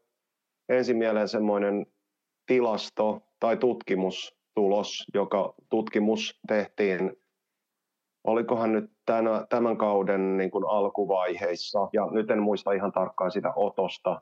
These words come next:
että se muistaakseni oli ihan siitä saakka, kun covidin takia tämä muutos tehtiin, eli aiemman kolmen sijaan saa nykyään vaihtaa viisi, ja niin kuin sanoit, niin se on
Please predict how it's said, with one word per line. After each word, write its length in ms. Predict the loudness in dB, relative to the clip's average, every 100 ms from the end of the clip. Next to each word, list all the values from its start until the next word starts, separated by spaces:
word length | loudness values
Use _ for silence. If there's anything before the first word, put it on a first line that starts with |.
| -8
että 380 | -8 -2 -2 -4 _ _ _ -2
se 60 | -2 -8 -14 _ -14 -14 -6
muistaakseni 720 | 0 2 2 0 0 2 2
oli 400 | 2 2 2 0 0
ihan 260 | 0 0
siitä 380 | 0 2 2 0
saakka, 460 | 0 0 0 -2 -2
kun 200 | 0 2
covidin 480 | 2 2 2 0 0
takia 520 | -2 0 0 0 -4 _
tämä 220 | -2 0 2
muutos 640 | 2 0 -2 -4 -8 -14 _ -2
tehtiin, 640 | 0 -2 -4 -2 -2 -4 -10 _
eli 340 | -2 0 0 -4 _ 0
aiemman 400 | 2 2 0 0
kolmen 340 | 0 0 -2
sijaan 400 | -2 -2 -2 -4 -8 _ _ _ _ _ _ -2
saa 340 | 0 2 0 -2
nykyään 420 | 0 2 2 2
vaihtaa 440 | 0 -2 -2 2
viisi, 500 | 2 2 0 -2 -2 0
ja 160 | 0
niin 200 | 2 0
kuin 100 | 2
sanoit, 340 | 0 2 0 0
niin 100 | -2
se 80 | 0
on 240 | 0